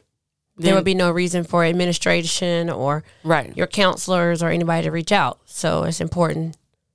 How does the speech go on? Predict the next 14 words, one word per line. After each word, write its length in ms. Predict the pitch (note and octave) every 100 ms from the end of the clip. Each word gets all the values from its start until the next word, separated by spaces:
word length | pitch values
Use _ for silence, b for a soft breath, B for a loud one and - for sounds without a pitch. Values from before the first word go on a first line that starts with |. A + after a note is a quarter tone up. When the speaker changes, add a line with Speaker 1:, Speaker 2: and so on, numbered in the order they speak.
| _
Speaker 1:
to 100 | -
kinda 220 | E3+ F3 E3
put 140 | F#3
us 140 | E3+
in 60 | E3+
a 20 |
situation 420 | E3 D#3+ E3 D#3+
where 100 | E3
we 100 | D#3+
can 180 | D#3+ D#3+
be, 280 | D#3+ E3 D#3+ - _ _ _ _ _ _ -
Speaker 2:
Yeah, 160 | E3+ E3
Speaker 1:
um, 200 | E3+ D#3+
Speaker 2:
because, 300 | E3 C#3+